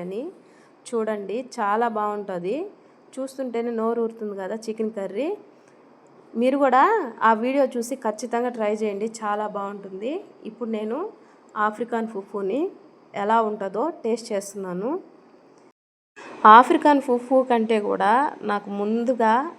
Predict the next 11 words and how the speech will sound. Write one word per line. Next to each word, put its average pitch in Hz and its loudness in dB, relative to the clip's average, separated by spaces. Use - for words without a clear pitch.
ఈ 226 2
చికెన్ 240 -2
చూస్తుంటే 226 -2
ఎప్పుడెప్పుడు 226 -2
తిందామా 208 0
అని 208 0
అనిపిస్తుంది, 190 -8
అంత 220 0
బాగుంటుంది 214 0
ఈ 190 -8
కర్రీ. 202 -4